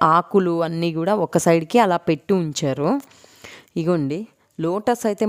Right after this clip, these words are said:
మాత్రం తెగ అమ్ముతారు ఇక్కడ, ఎక్కడి నుంచి తెస్తారో కానీ బాగా అమ్ముతారు లోటస్. ఈ బకెట్లో కూడా చూడండి ఎన్ని లోటస్ ఉన్నాయో.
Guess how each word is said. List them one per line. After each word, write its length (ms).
మాత్రం 260
తెగ 120
అమ్ముతారు 440
ఇక్కడ, 160
ఎక్కడి 220
నుంచి 180
తెస్తారో 340
కానీ 220
బాగా 240
అమ్ముతారు 380
లోటస్. 380
ఈ 20
బకెట్లో 380
కూడా 160
చూడండి 280
ఎన్ని 180
లోటస్ 340
ఉన్నాయో. 280